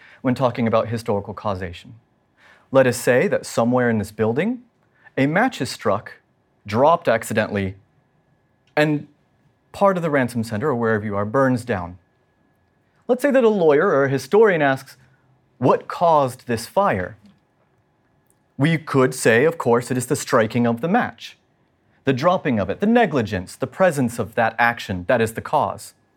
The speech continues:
uh, in which case I believe that would be true. However, a clever lawyer, or perhaps an unclever lawyer, might instead argue that it was the presence of oxygen in the room.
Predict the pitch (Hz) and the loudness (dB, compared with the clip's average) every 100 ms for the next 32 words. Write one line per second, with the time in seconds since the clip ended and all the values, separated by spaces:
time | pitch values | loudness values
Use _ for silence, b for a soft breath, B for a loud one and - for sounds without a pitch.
0 | _ _ _ _ _ - 107 127 120 117 | _ _ _ _ _ -10 -6 -2 -2 -2
1 | - 101 98 - 104 98 92 92 98 92 | -2 -4 -4 -8 -8 -6 -8 -8 -10 -10
2 | 98 - 202 104 90 - _ _ _ _ | -12 -8 -6 -6 -10 -18 _ _ _ _
3 | _ _ _ _ _ 180 180 175 156 147 | _ _ _ _ _ 4 4 4 2 2
4 | - 156 139 131 131 131 151 233 120 - | 0 2 2 2 2 4 4 2 0 0
5 | 110 - 107 123 135 - 110 104 101 104 | -2 -2 -2 0 -2 -2 -4 -4 -2 -2
6 | 117 135 123 123 - _ _ _ _ _ | 0 2 0 0 -12 _ _ _ _ _
7 | - 143 - - 226 202 - 110 98 98 | -2 -2 -2 2 2 2 0 0 0 -2
8 | 123 233 - _ _ _ _ _ _ 151 | -4 -6 -12 _ _ _ _ _ _ 0
9 | 151 175 - - 226 247 233 226 180 - | 2 -2 -2 -2 2 4 2 0 -2 0
10 | 175 196 - 165 175 175 170 180 269 92 | 0 0 -6 -4 -2 0 0 0 -2 -4
11 | - | -10